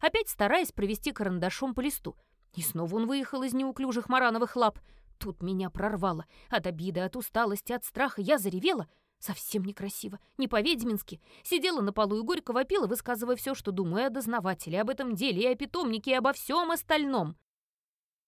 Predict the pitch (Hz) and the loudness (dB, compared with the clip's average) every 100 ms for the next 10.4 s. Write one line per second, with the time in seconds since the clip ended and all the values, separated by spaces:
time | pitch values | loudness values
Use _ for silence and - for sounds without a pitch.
0 | _ - 381 320 170 - - _ _ 175 | _ 0 2 4 2 -2 -14 _ _ -8
1 | 180 190 226 226 185 - 196 180 220 359 | -2 0 0 0 -2 -4 -6 -4 -2 -2
2 | 202 196 - 190 285 226 214 185 196 302 | -4 -8 -6 -4 -2 0 0 0 0 -2
3 | 254 220 - 190 185 - 180 156 - _ | -2 -2 -2 -4 -4 -6 -8 -10 -14 _
4 | 359 370 349 - 302 311 226 - 180 - | 4 6 6 6 6 6 4 -4 -8 -14
5 | _ _ _ 170 156 180 262 - 202 - | _ _ _ -6 -2 -2 -2 -4 -4 -4
6 | 160 180 170 165 156 - - - _ 427 | -4 -4 -4 -6 -10 -16 -20 -20 _ -4
7 | 240 208 254 - 285 285 302 330 320 320 | -4 -4 -6 -4 -2 -2 -2 2 2 2
8 | - 330 320 311 349 339 370 359 294 247 | 0 0 2 2 2 0 0 4 4 2
9 | - 311 320 339 339 339 339 359 381 339 | 0 -8 -6 -2 0 0 -2 -2 4 4
10 | 320 - - 330 | 2 -2 -2 -2